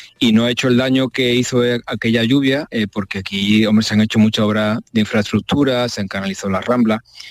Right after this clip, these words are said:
Gracias a Dios, no, no, esa lluvia de cien litros no ha causado mayores daños. Ahora, la pregunta que me hacía, ¿cuánto de ese agua va a los embalses? Hombre, va a ir bastante, de todas formas, va a ir bastante porque ha caído muy fuerte, muy torrencial, pero el problema es que son tormentas muy locales. O sea, habla de los palacios, pero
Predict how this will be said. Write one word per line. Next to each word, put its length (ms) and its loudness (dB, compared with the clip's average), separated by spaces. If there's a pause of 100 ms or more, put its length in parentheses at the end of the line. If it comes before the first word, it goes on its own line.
(140)
Gracias 380 0
a 40 2
Dios, 200 4
no, 300 2
no, 300 -6 (260)
esa 260 0
lluvia 320 4
de 80 -4
cien 180 0
litros 240 0
no 140 2
ha 80 -2
causado 340 -2
mayores 380 0
daños. 260 -4 (380)
Ahora, 320 -4
la 80 -2
pregunta 340 2
que 60 -2
me 100 2
hacía, 320 0 (240)
¿cuánto 420 -2
de 80 2
ese 200 -2
agua 320 0
va 100 -2
a 40 -2
los 160 -2
embalses? 500 -4 (520)
Hombre, 140 2
va 120 2
a 40 0
ir 100 2
bastante, 460 -2
de 100 0
todas 160 -4
formas, 300 2 (240)
va 60 0
a 40 2
ir 80 2
bastante 440 0
porque 220 -2
ha 40 0
caído 240 2
muy 200 2
fuerte, 360 -2
muy 160 2
torrencial, 500 0
pero 200 0
el 280 0
problema 320 0
es 60 -4
que 100 -4
son 200 -2
tormentas 400 0
muy 120 2
locales. 440 2
O 60 -4
sea, 180 -2
habla 180 0
de 80 2
los 100 0
palacios, 460 -2
pero 300 0